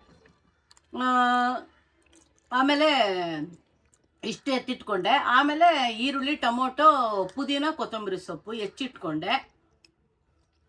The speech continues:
ಮಾಮೂಲಿ ಅಕ್ಕಿನ ತೊಳೆದ್ಬಿಟ್ಟು ನೀರಲ್ಲಿ ಒಂದ್ ಹತ್ತು ನಿಮಿಷ ಇದೆಲ್ಲ ರೆಡಿ ಆಗೋಷ್ಟ್ರಲ್ಲಿ ನೆನೆಸಿಟ್ಟೆ. ಬಟಾಣಿ ಸ್ವಲ್ಪ ತಗೊಂಡೆ. ಇವಾಗ ಸೀಸನ್ ತುಂಬಾ ಚೆನ್ನಾಗಿರುತ್ತೆ. ಫ್ರೆಶ್ ಆಗಿರೋ ಬಟಾಣಿ ತಗೊಂಡು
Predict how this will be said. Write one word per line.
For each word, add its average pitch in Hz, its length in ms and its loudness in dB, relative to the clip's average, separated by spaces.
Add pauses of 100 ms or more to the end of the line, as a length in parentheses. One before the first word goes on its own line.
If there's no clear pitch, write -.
(140)
ಮಾಮೂಲಿ 269 680 0
ಅಕ್ಕಿನ 254 460 -4
ತೊಳೆದ್ಬಿಟ್ಟು 233 680 -6 (480)
ನೀರಲ್ಲಿ 240 380 -6
ಒಂದ್ 240 160 -8
ಹತ್ತು 208 160 -10
ನಿಮಿಷ 226 220 -12
ಇದೆಲ್ಲ 214 360 -6
ರೆಡಿ 214 240 -6
ಆಗೋಷ್ಟ್ರಲ್ಲಿ 202 440 -8
ನೆನೆಸಿಟ್ಟೆ. 202 800 -8 (200)
ಬಟಾಣಿ 285 380 0
ಸ್ವಲ್ಪ 233 200 -6
ತಗೊಂಡೆ. 208 480 -6
ಇವಾಗ 196 220 -2
ಸೀಸನ್ 233 440 -8
ತುಂಬಾ 226 220 -10
ಚೆನ್ನಾಗಿರುತ್ತೆ. 196 400 -8
ಫ್ರೆಶ್ 190 340 -12
ಆಗಿರೋ 190 260 -8
ಬಟಾಣಿ 185 360 -8
ತಗೊಂಡು 180 360 -6